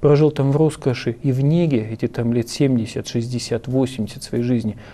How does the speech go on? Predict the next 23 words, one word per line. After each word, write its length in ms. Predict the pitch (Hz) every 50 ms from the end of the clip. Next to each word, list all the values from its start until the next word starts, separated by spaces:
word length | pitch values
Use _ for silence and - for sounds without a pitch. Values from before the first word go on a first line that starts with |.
| - -
а 80 | - 117
потом 320 | 120 131 135 143 143 139
в 100 | 135 156
ад 180 | 160 165 165 143
на 40 |
вечной 400 | 131 120 120 - - - 123 120
муке, 300 | 113 110 101 98 101 -
подумай, 400 | - - 120 123 131 120 117 117
стоит 460 | 117 - - - 196 190 165 131 - -
ли 80 | 117
оно 200 | 104 95 98 101
того? 340 | - - - 107 98 110 - - - - - - - - -
Кто 220 | - - - - 208
бы 140 | 160 185 -
согласился 840 | - 147 139 139 143 151 151 - - - 180 156 - - 117 107 - - - - - -
на 100 | 151 135
такое 400 | - - 143 - - 147 139 135
земное 340 | 123 127 131 143 147 143 131
благоденствие, 880 | 120 127 135 139 135 143 135 135 160 180 175 165 165 - - 120 104
если 280 | 107 117 123 - - -
потом 320 | - - - - 131 127
такова 400 | 127 - 110 - - 107 107 107
цена? 340 | 104 - - 113 101 92 -